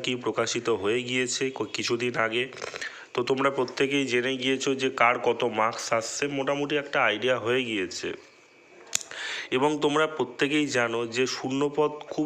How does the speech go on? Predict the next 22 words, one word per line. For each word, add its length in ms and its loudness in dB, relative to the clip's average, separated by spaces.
একটা 180 0
বেশি 200 0
থাকবে 380 0
না। 60 0
অনেকেই 420 0
বলছে 300 0
সাতশো, 380 2
সাড়ে 260 2
সাতশো 380 2
এরকম 320 0
YouTube-এ 360 0
চলছে, 280 0
কিন্তু 280 0
যতটা 380 2
আমি 140 -2
আমার 200 2
এক্সপিরিয়েন্স 480 -2
থেকে 140 2
বলতে 280 2
পারি 160 4
এবং 120 -2
বিভিন্ন 260 -2